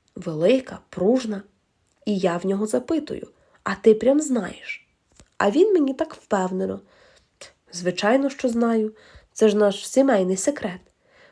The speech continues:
«Ну, і що за секрет?» Стало цікаво Ніні.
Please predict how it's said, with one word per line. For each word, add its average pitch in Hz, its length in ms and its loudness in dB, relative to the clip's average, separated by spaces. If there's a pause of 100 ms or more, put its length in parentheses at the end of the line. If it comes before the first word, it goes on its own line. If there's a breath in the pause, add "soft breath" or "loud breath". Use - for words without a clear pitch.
(100)
«Ну, 240 300 2 (500 soft breath)
і 233 100 -4
що 339 240 -2
за 240 120 -2
секрет?» 214 400 -4 (720)
Стало 190 380 2
цікаво 202 480 0
Ніні. 190 400 -2